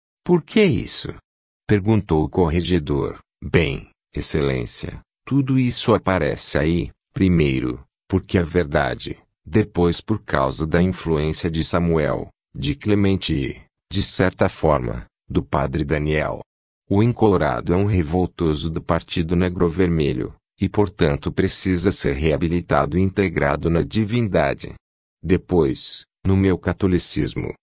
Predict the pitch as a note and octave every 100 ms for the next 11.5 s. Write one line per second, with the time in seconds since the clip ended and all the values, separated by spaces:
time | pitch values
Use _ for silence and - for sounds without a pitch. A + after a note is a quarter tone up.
0 | _ - F#2+ D2 - B2+ - F2+ - F#2+
1 | - G2 F2 F#2+ E2+ G2+ G#2 - F2+ F#2
2 | F2 D#2+ D2+ E2+ F2+ F2 E2 - F#2 F2+
3 | - E2+ D#2 F2 F2 F#2+ E2+ E2+ F2 E2+
4 | F2+ D2 A#1+ - - D#2+ F#2+ E2 D#2+ D2
5 | D2 D#2+ F2 - F2 - F#2+ D#2+ C2 -
6 | - - - _ _ _ _ - - D#3+
7 | C3+ C#3+ - - - - _ _ _ -
8 | D#2+ D#2+ E2+ E2 F#2+ F#2 D2+ C2+ - -
9 | D#2+ E2 _ - B2 C3+ D#3 - D#3 C#3+
10 | F2 F#2 E2+ E2 F2+ F2+ G2+ E2+ C2 B1
11 | E2 E2 D2+ -